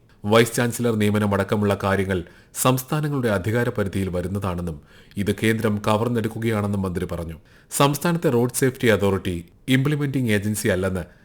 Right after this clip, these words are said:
ഗതാഗത മന്ത്രി കെ ബി ഗണേഷ് കുമാർ മറ്റൊരു ചോദ്യത്തിന് മറുപടി നൽകി. ഒരു പരിധിയിൽ കൂടുതൽ പണം അതോറിറ്റിക്ക് നൽകാനാവില്ല.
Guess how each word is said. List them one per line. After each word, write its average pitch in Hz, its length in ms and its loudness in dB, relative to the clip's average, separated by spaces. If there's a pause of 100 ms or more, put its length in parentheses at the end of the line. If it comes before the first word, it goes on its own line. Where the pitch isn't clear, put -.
(200)
ഗതാഗത 131 440 2
മന്ത്രി 101 380 0
കെ 107 40 2
ബി 101 140 0
ഗണേഷ് 107 360 -2
കുമാർ 92 260 -2
മറ്റൊരു 101 380 -2
ചോദ്യത്തിന് 92 500 -4 (120)
മറുപടി 98 360 -2
നൽകി. 80 320 -10 (320)
ഒരു 120 160 2
പരിധിയിൽ 117 480 0
കൂടുതൽ 110 440 0
പണം 101 360 -2 (140)
അതോറിറ്റിക്ക് 113 580 0
നൽകാനാവില്ല. 90 640 -4